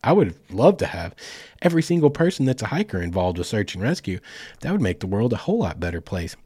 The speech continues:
And all of you guys would get a lot more out of it. And that's part of these episodes. Here's some of the fun stuff we do. Like, I see we're pushing within, like, five or six minutes of the break. So instead of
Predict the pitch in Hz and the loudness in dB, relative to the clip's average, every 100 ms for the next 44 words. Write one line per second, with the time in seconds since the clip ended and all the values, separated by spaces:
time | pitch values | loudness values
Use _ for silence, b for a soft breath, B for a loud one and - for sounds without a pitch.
0 | _ _ - 143 190 147 196 127 104 110 | _ _ 2 6 8 6 6 4 4 2
1 | 120 120 123 104 104 120 190 90 80 - | 2 4 4 2 -2 0 -2 -4 -8 -10
2 | 104 139 - - 135 185 92 85 82 - | -2 -2 -2 2 2 4 2 -2 -6 -8
3 | 85 95 - _ - 196 - 101 90 90 | -8 -8 -12 _ 0 2 2 -2 -2 -4
4 | 117 135 139 170 208 95 85 85 - B | 0 0 4 2 2 -4 -4 -6 -12 B
5 | B B B B 135 117 135 - 214 214 | B B B B 0 0 -2 4 6 8
6 | 127 - 147 139 110 107 113 104 90 - | 6 8 6 6 2 2 2 0 -2 0
7 | 123 123 - 98 - 123 214 147 101 82 | 2 2 0 -4 0 2 4 2 -2 -6
8 | 85 165 208 107 - B B B B B | -2 2 4 2 -2 B B B B B
9 | - 135 113 - 180 185 117 82 | 2 2 2 0 4 4 4 0